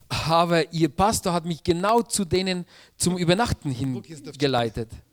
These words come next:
Speaker 1: Go-, Gott hat Humor.
Speaker 2: I kiedy wchodziłem do domu, zobaczyłem, że jest wózek.
Speaker 1: Und als ich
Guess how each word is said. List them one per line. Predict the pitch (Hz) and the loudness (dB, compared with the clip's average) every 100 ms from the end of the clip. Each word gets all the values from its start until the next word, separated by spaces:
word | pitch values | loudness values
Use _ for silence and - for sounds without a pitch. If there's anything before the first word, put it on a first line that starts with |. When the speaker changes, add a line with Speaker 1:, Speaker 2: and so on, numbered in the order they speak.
| _ _ _ 120 - 147 _ 165 - | _ _ _ -20 -20 -20 _ -20 -16
Speaker 1:
Go-, | - - 160 135 143 | -4 -2 -2 -6 -2
Gott | 170 180 | 4 4
hat | 190 180 | 4 -2
Humor. | - 208 233 156 113 - 160 - - - - - - - _ _ _ _ _ _ _ _ _ _ _ _ - - - - - _ _ _ _ _ _ _ - - - - - - _ _ _ _ _ _ _ | 0 4 6 6 4 -6 -20 -20 -20 -20 -20 -20 -20 -20 _ _ _ _ _ _ _ _ _ _ _ _ -18 -18 -20 -20 -20 _ _ _ _ _ _ _ -20 -20 -16 -16 -16 -20 _ _ _ _ _ _ _
Speaker 2:
I | 160 | -18
kiedy | 180 156 151 | -16 -14 -14
wchodziłem | - 139 131 294 359 - | -14 -16 -14 -16 -18 -18
do | 320 | -18
domu, | 165 139 131 180 | -14 -14 -14 -16
zobaczyłem, | 262 302 294 - 165 190 | -16 -18 -16 -16 -14 -16
że | 202 214 | -16 -18
jest | 214 214 | -18 -18
wózek. | 277 226 120 - _ _ _ _ | -18 -18 -18 -20 _ _ _ _
Speaker 1:
Und | 135 135 | -6 -4
als | 127 - - | -4 -6 -6
ich | 196 - - | -6 -6 -10